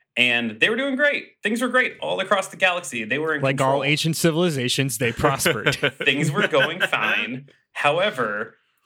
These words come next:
Speaker 1: this whole, like, Flood zombie situation, they were doing classic zombie things that you can't leave 'em alone 'cause they're gonna get stronger and there's more of 'em and they grow and they evolve.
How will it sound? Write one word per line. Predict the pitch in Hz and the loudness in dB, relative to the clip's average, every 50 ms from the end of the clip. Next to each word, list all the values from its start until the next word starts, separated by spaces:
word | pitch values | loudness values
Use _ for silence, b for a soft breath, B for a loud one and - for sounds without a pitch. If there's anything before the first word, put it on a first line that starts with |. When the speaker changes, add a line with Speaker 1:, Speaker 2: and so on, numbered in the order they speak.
| _ _ | _ _
Speaker 1:
this | 117 107 110 113 117 - - | -20 -6 -4 -4 -2 -2 -4
whole, | - 131 123 123 123 127 127 | -4 -2 -2 -2 -2 0 0
like, | 127 123 131 127 - | 2 2 0 0 -4
Flood | - - - 120 127 135 139 147 | -10 -10 -2 0 0 0 0 -2
zombie | 143 156 165 180 196 196 170 147 | 0 0 0 0 0 -2 -4 -2
situation, | - 147 123 - 131 120 113 113 113 113 - 123 117 110 | -2 -2 -2 -2 -4 -2 -2 -2 -2 -2 -4 -4 -4 -2
they | 110 107 | -4 -2
were | 110 113 117 | -2 -4 -4
doing | 120 123 127 123 123 | -2 -2 -2 -2 0
classic | - 131 127 123 - - 127 | 0 0 -2 -2 -4 -8 -4
zombie | 143 160 165 165 139 123 113 | -2 -2 -2 -2 -2 -4 -6
things | - - 110 110 117 113 107 | -4 -4 -4 -2 -2 -4 -6
that | 113 107 - | -6 -8 -8
you | 113 110 107 | -8 -10 -12
can't | 101 - 120 120 117 - - | -8 -6 -4 -4 -4 -4 -6
leave | 139 147 | -6 -6
'em | 147 175 | -4 -4
alone | 175 185 214 226 214 190 185 185 - | -4 -2 -2 -2 -2 -2 -4 -6 -8
'cause | - 135 - | -8 -10 -8
they're | - 117 | -8 -8
gonna | 107 117 113 113 | -6 -6 -6 -6
get | 113 113 - | -8 -8 -8
stronger | - - - 123 120 120 123 120 120 123 | -8 -6 -4 -4 -2 -2 -2 -4 -4 -4
and | 123 117 113 | -4 -4 -4
there's | 107 110 110 | -8 -8 -6
more | 113 117 117 120 117 | -4 -2 -2 -2 -2
of | 113 | -2
'em | 120 117 117 | -4 -4 -4
and | 117 110 | -4 -4
they | 104 104 | -6 -6
grow | 104 110 113 113 113 | -6 -4 -4 -4 -2
and | 113 110 110 | -2 -4 -4
they | 107 107 | -6 -6
evolve. | 104 104 110 110 110 113 113 | -4 -4 -4 -2 -2 -4 -6